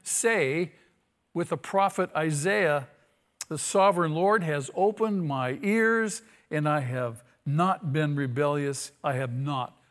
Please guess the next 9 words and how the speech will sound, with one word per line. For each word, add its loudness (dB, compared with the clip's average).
drawn -6
back." -14
We -4
can 0
only 0
say 0
that -10
if -12
we're, -4